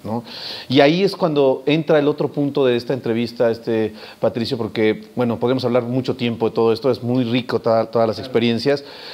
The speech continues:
Speaker 1: pero ahora viene el, el, el otro lado que es interesante, que es la, la división de biomateriales, porque tenemos uno, un, un biomaterial dentro de la carpeta de esta compañía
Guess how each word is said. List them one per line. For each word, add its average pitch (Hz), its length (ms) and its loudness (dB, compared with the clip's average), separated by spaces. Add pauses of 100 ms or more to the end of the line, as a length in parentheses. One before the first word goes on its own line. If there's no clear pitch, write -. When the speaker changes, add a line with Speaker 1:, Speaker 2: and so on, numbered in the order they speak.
(160)
Speaker 1:
pero 131 140 8
ahora 196 120 8
viene 202 220 0
el, 139 500 0
el, 123 240 0
el 131 120 2
otro 185 180 2
lado 165 280 4
que 143 120 -2
es - 180 -6
interesante, 123 640 -2
que 117 120 0
es 131 140 -2 (380)
la, 120 240 6
la 113 100 0
división 117 380 0
de 190 100 6
biomateriales, 123 800 2
porque 117 340 -2 (400)
tenemos 160 340 0
uno, 208 260 2
un, 165 380 0
un 147 120 2
biomaterial 151 580 2
dentro 131 320 -2
de 110 80 4
la 101 80 2
carpeta 135 420 -2
de 135 60 4
esta 135 160 -2
compañía 131 680 -2